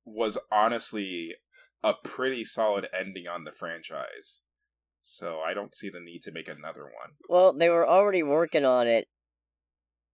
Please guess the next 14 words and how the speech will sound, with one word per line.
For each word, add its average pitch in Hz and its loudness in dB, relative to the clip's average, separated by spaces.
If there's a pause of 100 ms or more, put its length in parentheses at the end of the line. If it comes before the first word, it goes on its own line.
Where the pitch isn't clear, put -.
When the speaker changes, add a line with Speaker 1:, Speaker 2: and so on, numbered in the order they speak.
(160)
Speaker 2:
when 123 -2
Bad 131 4
Boys 123 2
for - -6
Life 113 4 (160)
was 117 -4
rolling 117 0
through 123 -6
the 110 -4
box 117 0
office 98 -4
two - -8
years 98 -6
ago. 87 -4